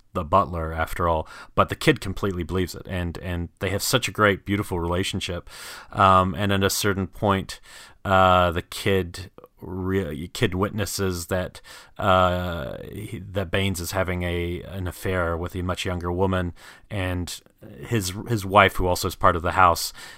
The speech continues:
is also quite an, kinda awful and particularly kinda cruel to the boy. Uh, so there's not a lot of love lo-, uh, lost there. And, uh, the film builds to, and I,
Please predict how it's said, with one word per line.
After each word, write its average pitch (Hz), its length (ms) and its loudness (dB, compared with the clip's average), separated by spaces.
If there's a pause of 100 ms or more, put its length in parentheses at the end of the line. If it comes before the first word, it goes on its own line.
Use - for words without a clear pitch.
(160)
is 95 200 -2
also 85 360 -2 (340)
quite 92 320 2
an, 90 240 -4 (320)
kinda 123 260 4
awful 95 500 0
and 90 360 -6
particularly - 420 -4
kinda 87 220 -4
cruel 95 500 0
to - 160 -4
the 87 160 0
boy. 92 460 0 (400)
Uh, 95 160 2
so 98 140 -6
there's 85 120 -8
not 90 200 2
a 90 40 -2
lot 87 200 2
of - 0 -
love 87 260 -2
lo-, 90 260 -4
uh, 98 80 -8
lost 90 360 -4
there. 90 260 -4 (380)
And, 95 560 -2
uh, 101 320 0
the 92 160 -4
film 104 320 2
builds 123 320 4
to, 113 100 0
and 127 100 2
I, 143 60 4